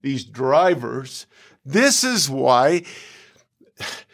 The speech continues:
looking after these things, success, acclaim, i-, is the exact opposite of the way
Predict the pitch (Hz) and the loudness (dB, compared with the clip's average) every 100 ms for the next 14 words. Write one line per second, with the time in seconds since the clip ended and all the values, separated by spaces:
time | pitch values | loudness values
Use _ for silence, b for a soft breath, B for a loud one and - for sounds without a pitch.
0 | B B _ _ _ _ _ _ 160 180 | B B _ _ _ _ _ _ 0 0
1 | 233 240 233 214 202 208 175 160 156 131 | 2 0 2 4 2 0 -2 -2 -2 -2
2 | 170 165 143 - 165 - 190 180 175 - | -2 -2 -2 -6 -4 2 4 4 0 -4
3 | 160 - 160 180 175 165 160 135 b b | -8 -8 -2 2 4 2 0 -8 b b
4 | b b b b b - - - 254 233 | b b b b b -16 -16 -6 -2 -2
5 | - 202 190 151 127 180 196 196 - - | -2 0 0 0 2 4 4 0 -10 0
6 | 180 214 220 151 - 131 127 - - - | 2 2 0 -2 0 0 -2 -4 -12 -16
7 | _ _ _ - 143 127 151 143 156 151 | _ _ _ -8 -8 -2 0 2 2 4
8 | 147 151 147 135 | 4 2 -2 -8